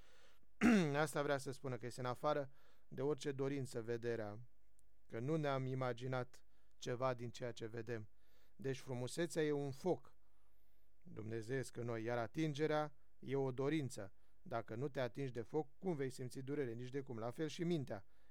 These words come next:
Înainte de a dori rău, atunci când vede aurul, se va uita în negreșire el ca un lut.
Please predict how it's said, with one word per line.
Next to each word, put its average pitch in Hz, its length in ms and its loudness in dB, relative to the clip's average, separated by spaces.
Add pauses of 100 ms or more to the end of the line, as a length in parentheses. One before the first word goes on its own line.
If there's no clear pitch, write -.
(100)
Înainte 135 460 0
de 135 100 2
a 127 60 4
dori 120 300 0
rău, 127 340 2 (260)
atunci 135 360 -4
când 127 180 -4
vede 127 360 0 (300)
aurul, 123 580 2 (200)
se - 180 -8
va 123 140 2
uita 123 260 0
în 156 60 2
negreșire 139 460 -2
el 156 100 2
ca 151 120 -2
un 160 160 6
lut. 170 260 4